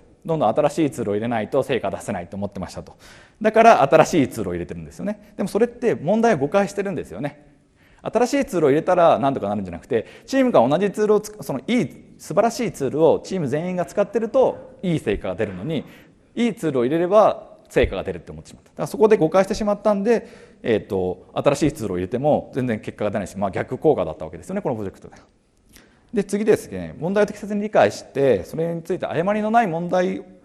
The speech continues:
を見つけてから、それを解決すればすぐ解決。だから私がこの支援を、案件、プロ-、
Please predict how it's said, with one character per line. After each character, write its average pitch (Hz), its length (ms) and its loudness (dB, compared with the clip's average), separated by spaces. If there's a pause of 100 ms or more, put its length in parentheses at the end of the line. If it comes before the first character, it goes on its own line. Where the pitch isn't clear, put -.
(320)
を 233 240 4 (140)
見 208 100 2
つ - 100 -14
け 247 120 0
て 240 100 -4
か 240 160 -8
ら、 262 260 -2 (380)
そ - 80 0
れ 208 60 8
を 202 40 4
解 208 140 6
決 196 140 -2
す - 60 -10
れ 247 80 2
ば 226 60 4
す - 120 -6
ぐ 107 80 -4
解 85 120 -6
決。 - 160 -20
だ 175 280 -2
か 185 40 2
ら 135 60 2
私 170 220 2
が 214 100 0
こ 214 80 -2
の 196 140 2
支 196 160 -4
援 143 200 0
を、 92 220 -6
案 110 160 -8
件、 107 200 -4
プ 120 100 -4
ロ-、 123 40 -6